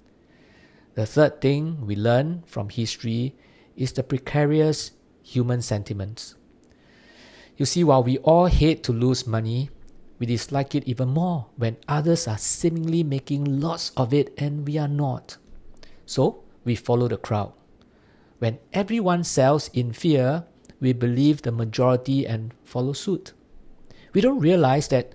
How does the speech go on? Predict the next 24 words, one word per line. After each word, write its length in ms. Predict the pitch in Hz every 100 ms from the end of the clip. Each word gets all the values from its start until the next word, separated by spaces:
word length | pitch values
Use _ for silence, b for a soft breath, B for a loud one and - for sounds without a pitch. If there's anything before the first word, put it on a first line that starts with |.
| - -
a 120 | 143
majority 540 | 135 127 151 151 147 170
decision 580 | 123 - 120 123 123 117
doesn't 400 | 127 127 156 147
always 460 | 123 117 131 -
mean 240 | 120 123 147
that 260 | 139 135 -
it 100 | 127
is 240 | 143 147
the 160 | - 143
right 400 | 135 147 160 - 123
decision. 640 | 135 165 165 156 127 92 - - - b b b b b b
Human 500 | - 165 165 180 175
sentiments 840 | - 135 127 131 135 131 135 - b b
have 240 | - 113 -
no 440 | 135 123 135 180 202
bearing 580 | 139 131 127 135 135 139 b b b
on 300 | 135 147 151
the 140 | 120
true 340 | 113 - 147 147
value 560 | 123 117 117 120 120 - b 98
of 180 | 110 - _
businesses. 640 | 110 - 113 - 107 - - - - - - - _ - - _ - _ _ _ _ _ _
So, 400 | - - 151 202